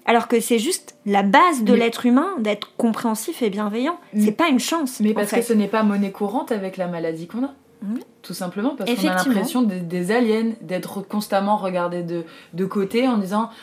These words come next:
Speaker 2: Ah, t'as vu, elle est chelou, elle a des trucs sur la peau, elle a des bandages, elle boite parce que elle est blé-, euh, enfin, je,
Speaker 1: Ouais.
Speaker 2: je »
Speaker 1: C'est exactement ça.
Speaker 2: Mais
Speaker 1: Parce
Speaker 2: ça,
Speaker 1: que
Speaker 2: tout comme pour plein d'autres maladies, euh, voilà, mais, mais c'est, on est pointé du doigt et, et,
Speaker 1: Mm-mm.
Speaker 2: et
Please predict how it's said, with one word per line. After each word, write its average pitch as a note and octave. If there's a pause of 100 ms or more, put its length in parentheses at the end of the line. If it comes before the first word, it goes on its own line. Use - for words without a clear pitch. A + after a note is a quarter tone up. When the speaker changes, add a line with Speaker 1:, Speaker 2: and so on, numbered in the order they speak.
(120)
Speaker 2:
Ah, F#3+
t'as E3+
vu, G3 (240)
elle F3
est F3+
chelou, G3
elle F3+
a E3
des E3
trucs F3+
sur F3+
la F#3
peau, G#3+ (260)
elle E3+
a F3+
des F3+
bandages, G3+ (300)
elle F#3
boite G#3+
parce F#3
que F3+ (260)
elle F#3+
est F#3+
blé-, G3
euh, G3
enfin, F3+ (400)
je, B3
Speaker 1:
Ouais. -
Speaker 2:
je » E3+ (500)
Speaker 1:
C'est -
exactement B3
ça. A#3
Speaker 2:
Mais G3+
Speaker 1:
Parce -
Speaker 2:
ça, D4+
Speaker 1:
que D4+
Speaker 2:
tout B3
comme G#3
pour G3
plein G3
d'autres G#3+
maladies, F3
euh, F3
voilà, C#4
mais, G3+
mais F3+
c'est, -
on F3
est E3+
pointé F3+
du E3+
doigt C#4
et, G3
et, F3
Speaker 1:
Mm-mm. A#3+
Speaker 2:
et C4